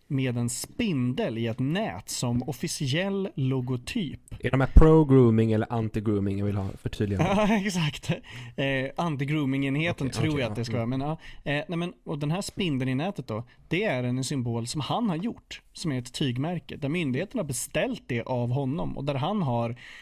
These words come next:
Speaker 1: en, en beställningssida på sin hemsida för polisenheter och grupper som vill beställa tygmärken av honom i det här privata företaget som han har då. Ehm,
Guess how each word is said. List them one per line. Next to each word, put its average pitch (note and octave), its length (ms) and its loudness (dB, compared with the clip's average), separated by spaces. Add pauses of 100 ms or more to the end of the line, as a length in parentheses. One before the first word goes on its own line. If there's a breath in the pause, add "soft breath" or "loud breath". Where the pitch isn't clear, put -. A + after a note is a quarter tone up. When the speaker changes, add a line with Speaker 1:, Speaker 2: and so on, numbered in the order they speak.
(120)
Speaker 1:
en, C3+ 320 -4
en B2+ 320 -2
beställningssida D#3+ 1040 -4
på F3 80 -6
sin C#3 120 -2
hemsida C3 580 -4
för A#2 500 -2 (340 soft breath)
polisenheter E3+ 760 -2
och D3 80 -4
grupper D#3 400 -4
som C3 160 -4
vill B2 140 -2
beställa D#3+ 580 -4
tygmärken C3+ 800 -4
av F3 360 0
honom C3+ 640 -2 (240 soft breath)
i C#3+ 120 0
det C3+ 60 0
här B2 100 0
privata C#3+ 540 -2
företaget C3 580 -4
som C3 80 -8
han B2+ 240 -2
har D#3 280 -2
då. - 220 -14 (560 loud breath)
Ehm, B2+ 520 -2